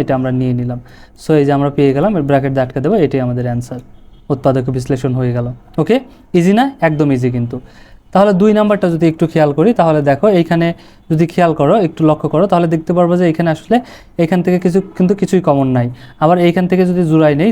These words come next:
তাহলেও কিন্তু আমাদের এখান থেকে এ আর হইতেছে এ কমন আছে, কিন্তু এইটার মধ্যে এ আছে, কিন্তু এটার মধ্যে আবার বিসি আছে, এখানে কিন্তু কমন নাই। তাহলে আমরা কি করতে পারি? এখানে just আমরা খালি একটু রাশিটা সাজায় নেব। দেখো, এ স্কয়ার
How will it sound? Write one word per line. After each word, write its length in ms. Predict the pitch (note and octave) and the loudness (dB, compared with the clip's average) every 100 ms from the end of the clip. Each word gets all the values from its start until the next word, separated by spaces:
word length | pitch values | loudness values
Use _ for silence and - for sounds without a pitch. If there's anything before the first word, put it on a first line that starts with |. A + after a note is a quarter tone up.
| A3 | 0
তাহলেও 260 | D3+ D3+ D#3 | 0 0 0
কিন্তু 160 | D3+ D3 | -2 -2
আমাদের 200 | C#3+ E3 B3 - - - | 0 0 -2 -6 -10 -2
এখান 180 | D#3 E3+ D#3+ | 0 0 -2
থেকে 140 | D#3+ F3 E3 | -4 2 4
এ 40 | D#3+ | 4
আর 60 | D3 | 4
হইতেছে 300 | D3 D3 C#3+ F#3+ E3 | 2 -2 -2 0 2
এ 20 | D3+ | 2
কমন 220 | C#3+ C#3 C3+ | 2 0 -2
আছে, 140 | B2+ G#3+ | -2 -2
কিন্তু 180 | F3 E3+ F3+ E3+ | 0 -2 0 0
এইটার 200 | F3+ F#3+ | 2 0
মধ্যে 180 | F3 F3 G3 E3 | 2 2 2 2
এ 20 | D#3+ | 2
আছে, 180 | - A3 A#3+ - - - | 0 0 -2 -10 -12 -2
কিন্তু 160 | F#3 F#3 | 2 2
এটার 140 | F3+ F3+ | 2 2
মধ্যে 140 | F3 | 2
আবার 120 | F3+ D#3+ | 2 2
বিসি 200 | D#3+ D#3+ C#3 | 2 2 0
আছে, 100 | D3+ | 0
এখানে 160 | D#3 D3+ | 2 2
কিন্তু 140 | C#3 C3+ C#3 | 0 0 0
কমন 200 | C3+ C3 | 0 0
নাই। 100 | B2+ B2+ - - - | -2 -2 -8 -10 -2
তাহলে 180 | G#3 G3+ | 2 4
আমরা 120 | F#3 F3 | 2 2
কি 60 | E3+ | 0
করতে 180 | E3 D#3+ D#3+ | 0 0 0
পারি? 140 | E3 A3+ - - - | 0 -2 -6 -8 -2
এখানে 200 | F#3 G#3+ F#3+ | 0 0 2
just 180 | F#3+ G3+ F#3 | 2 2 0
আমরা 140 | F#3 F3+ | 0 2
খালি 140 | F3 E3+ | 0 0
একটু 180 | - A3 F3 | 0 2 2
রাশিটা 260 | D3+ E3+ G3+ | 0 -2 -2
সাজায় 320 | - E3+ D#3 C#3+ | 0 2 2 2
নেব। 100 | C3 C3+ | 0 0
দেখো, 160 | C3+ B2+ B2+ - - - - | 0 -2 -10 -18 -20 -6 2
এ 20 | F3+ F3+ | 2 2
স্কয়ার 340 | F3+ - F#3+ | 0 2 4